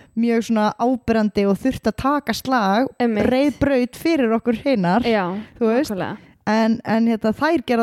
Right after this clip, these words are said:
Speaker 1: það sama. Þær
Speaker 2: Já.
Speaker 1: voru að ryðja brautina og tók allan slaginn, en hinn aftur á móti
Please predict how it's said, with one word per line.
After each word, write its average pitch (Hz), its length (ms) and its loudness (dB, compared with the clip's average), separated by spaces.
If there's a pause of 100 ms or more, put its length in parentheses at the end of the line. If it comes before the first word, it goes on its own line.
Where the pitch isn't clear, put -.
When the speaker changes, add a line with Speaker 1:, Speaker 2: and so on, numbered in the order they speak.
Speaker 1:
það 233 40 -4
sama. 220 460 -2
Þær 277 240 2
Speaker 2:
Já. 190 240 -6
Speaker 1:
voru 277 240 2
að 254 80 0
ryðja 302 300 2
brautina 196 500 0
og 214 140 0
tók 302 260 -2
allan 294 160 0
slaginn, 214 580 0
en 214 180 0
hinn 240 500 0 (340)
aftur - 320 -2
á 226 80 2
móti 202 520 0